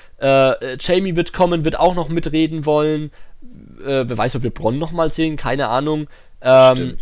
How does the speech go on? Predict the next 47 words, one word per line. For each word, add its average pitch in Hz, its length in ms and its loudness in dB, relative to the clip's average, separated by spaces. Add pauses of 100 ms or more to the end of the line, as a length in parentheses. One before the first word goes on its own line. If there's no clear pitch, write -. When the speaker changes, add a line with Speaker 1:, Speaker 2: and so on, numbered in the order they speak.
Speaker 1:
vielleicht 131 260 0
sehen 139 140 0
wir 135 80 -2
einen 127 140 -2
neuen, 120 560 -2
äh, 82 140 -12 (200)
Lord 120 460 2
von, 120 320 -6
äh, 92 260 -6
Dorne, 196 800 -4
äh, 139 240 -10
k-, - 240 -16
der 127 300 -10
dazukommt. 165 600 -2
Vielleicht - 380 0
Asha 196 320 0
könnten 170 300 -6
wir 170 100 -2
wiedersehen. 185 500 -4
Oder 143 140 2
die 151 120 0
kommt 151 200 0
erst 139 140 -2
im 127 80 -4
letzten 131 280 -6
Moment 127 280 -2
bei 127 60 2
einer 117 180 -2
wichtigen 113 320 -8
Schlacht. 147 300 0 (280)
Wäre 113 160 -2
auch 156 140 0
denkbar. 165 500 0 (440)
Ähm, 123 420 4 (340)
keine 135 320 0
Ahnung. 104 240 -2
Also 113 140 -6
da 127 180 2
ist 139 80 -2
jetzt - 240 -10 (300)
<laughs> - 640 -8
gefühlt - 360 -2
wieder 147 240 2
alles 151 280 0
offen, 160 240 -6
alles 143 260 -4
möglich. 160 480 -2